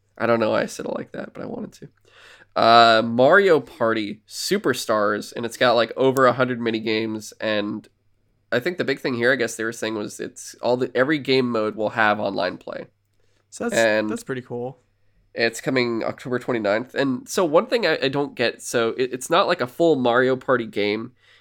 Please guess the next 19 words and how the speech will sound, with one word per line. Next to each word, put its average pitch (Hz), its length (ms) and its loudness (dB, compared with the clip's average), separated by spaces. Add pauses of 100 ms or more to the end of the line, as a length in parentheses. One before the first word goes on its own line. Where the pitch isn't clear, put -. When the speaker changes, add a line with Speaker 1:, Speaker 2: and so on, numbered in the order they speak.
Speaker 1:
Is 127 160 0
it 120 100 0
just - 300 -2
the 120 60 -6
collection 120 340 -2
of 104 80 -2
mini 104 160 -2
games? 160 320 -2
Or 120 440 2
it 127 180 -2
said, 160 280 2
like, 127 180 0
it's - 120 -8
bringing 131 260 -2
back 110 200 -2
classic - 400 -4
stuff - 300 -4
like 90 260 -4
the, 110 400 -4